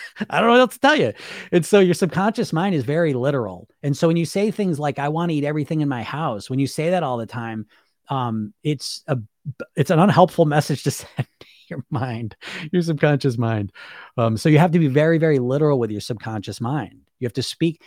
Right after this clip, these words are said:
it's, your subconscious mind in some ways is like a computer. And so you need to be very specific with the, the code that you're putting into it. Um, 'cause what do they say in computer programming? gigo, right? Garbage in, garbage out. And if you're getting garbage out, if you're getting shitty results,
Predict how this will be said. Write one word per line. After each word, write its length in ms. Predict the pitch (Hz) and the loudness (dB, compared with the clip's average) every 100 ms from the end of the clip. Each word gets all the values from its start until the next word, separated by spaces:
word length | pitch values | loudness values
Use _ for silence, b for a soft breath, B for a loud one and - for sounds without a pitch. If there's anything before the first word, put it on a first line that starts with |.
| b | b
it's, 160 | 160 175 | -2 0
your 180 | 160 180 | 0 2
subconscious 400 | 202 190 196 196 | 0 0 -2 0
mind 180 | 180 | 0
in 40 | 151 | 0
some 180 | - 165 | 0 0
ways 160 | 151 | 2
is 60 | 131 | 0
like 160 | 131 | -2
a 40 | 117 | -2
computer. 540 | 123 - - 247 123 | -4 -2 -2 0 0
And 140 | 107 - | -2 0
so 80 | |
you 120 | 151 147 | 2 2
need 100 | 165 | 2
to 80 | |
be 80 | 156 | 0
very 260 | 131 147 151 | 0 -2 -2
specific 500 | - 135 - 185 165 | -4 -8 -6 -6 -4
with 120 | 135 | -4
the, 180 | 123 117 | -4 -2
the 240 | 127 120 113 - | -2 -4 -6 -8
code 340 | - 196 226 | 0 2 2
that 80 | 143 | 0
you're 120 | 127 | -2
putting 320 | 147 143 139 | -2 0 0
into 340 | 170 233 143 107 | 0 0 -2 -4
it. 160 | 92 _ b b b | -8 _ b b b
Um, 200 | 123 120 | -4 -2
'cause 160 | 113 139 | 0 2
what 80 | 185 | 4
do 40 | |
they 80 | 180 | 2
say 180 | 185 170 | 0 -2
in 80 | |
computer 340 | 147 131 202 226 | -2 -2 -2 -2
programming? 540 | - 127 113 101 104 123 | -2 -4 -2 -6 -8 -8
gigo, 420 | 120 143 175 113 101 | -4 0 0 0 0
right? 180 | 123 | -2
Garbage 360 | 120 135 143 135 | 0 2 2 2
in, 120 | 156 | 2
garbage 360 | 135 135 127 113 | 2 2 0 0
out. 340 | 156 123 90 b b b - | 0 -2 -4 b b b -4
And 120 | 135 | -2
if 100 | 135 | 2
you're 220 | 160 156 131 _ 147 | 0 0 -6 _ 0
getting 280 | 175 190 147 | 2 4 2
garbage 380 | 151 170 160 127 | 2 2 0 0
out, 340 | 131 185 175 | 2 0 0
if 80 | - | -6
you're 80 | 135 | -4
getting 280 | 160 151 113 156 | -4 -4 -6 -10
shitty 400 | - - 165 156 | -8 -6 -2 0
results, 560 | 147 120 135 202 - | 0 0 -2 -4 -8